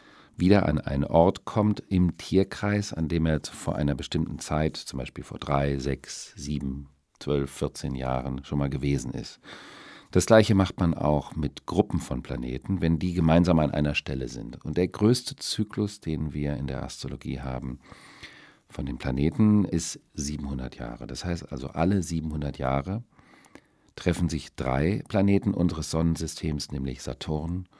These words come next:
Uranus und Neptun,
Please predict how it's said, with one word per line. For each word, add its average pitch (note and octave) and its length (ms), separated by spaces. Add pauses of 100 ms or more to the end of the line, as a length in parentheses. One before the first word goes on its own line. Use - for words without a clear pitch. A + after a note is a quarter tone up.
(300)
Uranus F#2 800
und - 360
Neptun, A2+ 800